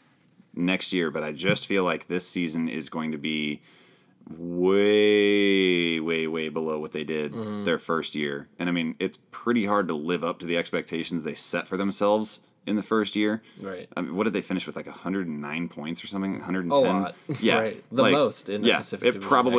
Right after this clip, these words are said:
Speaker 1: would have
Speaker 2: actually.
Speaker 1: been a
Speaker 2: <laughs>
Speaker 1: franchise record for a lot of teams.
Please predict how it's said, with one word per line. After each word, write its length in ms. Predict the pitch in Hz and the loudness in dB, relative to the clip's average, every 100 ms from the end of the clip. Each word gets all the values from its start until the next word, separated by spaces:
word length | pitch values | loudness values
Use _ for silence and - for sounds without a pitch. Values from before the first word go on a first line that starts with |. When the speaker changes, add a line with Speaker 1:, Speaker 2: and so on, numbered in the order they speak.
| 117 | 6
Speaker 1:
would 80 | 113 | 4
have 80 | |
Speaker 2:
actually. 20 | 95 | 4
Speaker 1:
been 100 | 110 | 2
a 20 | |
Speaker 2:
<laughs> 0 | |
Speaker 1:
franchise 640 | - 110 107 - 104 98 | 2 8 8 10 6 6
record 360 | 90 90 98 90 | 4 2 2 0
for 140 | - | 2
a 80 | 92 | 4
lot 320 | 82 82 87 | 4 4 4
of 80 | 87 | 2
teams. 480 | - 90 87 95 - | 0 0 2 2 -2